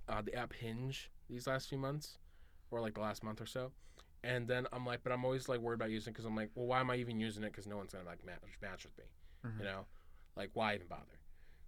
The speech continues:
Speaker 1: You know? And, like, I know, like, realistically, like, because I, I'm a big believer in that there's someone for everyone,
Speaker 2: Mm-hmm.
Speaker 1: but, like, you know, I'm just, like, I just, I let my social anxiety get to me, and it, like,
Speaker 2: Mm-hmm.
Speaker 1: it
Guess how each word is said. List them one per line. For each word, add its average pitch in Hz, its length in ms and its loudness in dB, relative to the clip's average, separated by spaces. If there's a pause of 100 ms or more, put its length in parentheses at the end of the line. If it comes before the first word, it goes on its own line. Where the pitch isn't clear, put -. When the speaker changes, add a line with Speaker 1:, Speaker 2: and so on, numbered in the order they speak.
Speaker 1:
You 107 100 -2
know? 98 260 -4 (220)
And, 143 140 4
like, 143 160 4
I 151 100 8
know, 156 280 10
like, 147 200 8
realistically, 127 640 4
like, 110 280 2 (160)
because 156 200 6
I, 196 180 10 (100)
I'm 151 220 8
a - 20 8
big 151 220 8
believer 127 260 6
in 131 60 4
that 131 120 4
there's 117 160 2
someone 117 260 0
for 107 100 -2
everyone, 110 340 -2 (240)
Speaker 2:
Mm-hmm. 107 240 -2
Speaker 1:
but, 110 140 6
like, 101 400 -2 (1120)
you 127 120 2
know, 104 220 4
I'm 117 120 2
just, 117 180 -2
like, 104 180 0 (160)
I 113 140 4
just, 107 280 -2
I 110 100 4
let 117 180 4
my 117 100 4
social 113 300 2
anxiety 101 320 0
get 90 200 -4
to - 80 -8
me, 73 100 -8
and 76 140 -8
it, - 100 -12
like, 117 100 -2
Speaker 2:
Mm-hmm. 107 540 -6
Speaker 1:
it 85 80 -2